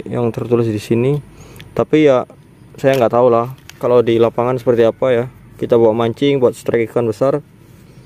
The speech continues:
nggak tahu seperti apa, karena kebanyakan P E yang saya tes adalah nggak sesuai dengan ini ya.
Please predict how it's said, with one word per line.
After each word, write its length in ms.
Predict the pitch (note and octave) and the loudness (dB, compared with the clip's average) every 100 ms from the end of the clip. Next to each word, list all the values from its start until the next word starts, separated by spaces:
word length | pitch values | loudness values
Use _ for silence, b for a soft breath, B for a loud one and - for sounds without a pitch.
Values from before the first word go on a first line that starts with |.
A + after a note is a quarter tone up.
| - - - - - - - - - - - - - - - | -20 -20 -20 -20 -20 -20 -20 -20 -20 -20 -20 -20 -20 -20 -16
nggak 160 | C3 A#2+ | -8 -2
tahu 160 | B2 A#2 | -2 0
seperti 240 | B2 A#2+ | 0 2
apa, 240 | A2+ - | 2 2
karena 320 | C3+ C3 C#3 C#3 | 0 0 -2 0
kebanyakan 560 | B2+ A#2 A2+ C3 C3 | 2 2 0 -4 0
P 20 | B2+ | 2
E 160 | B2 A#2+ | 2 0
yang 80 | |
saya 240 | B2 A#2+ A#2 | 0 2 2
tes 320 | D3 C#3+ C#3+ | 2 0 0
adalah 480 | A#2 A#2+ C#3 C#3+ C3+ - - - | 0 2 2 0 -4 -14 -20 -12
nggak 320 | B2 A#2 - | 0 0 0
sesuai 480 | B2+ - A#2 A#2+ A#2+ | -4 -2 0 2 0
dengan 160 | A#2 A2+ | -2 -4
ini 320 | A#2 | -4
ya. 20 | B2+ | -4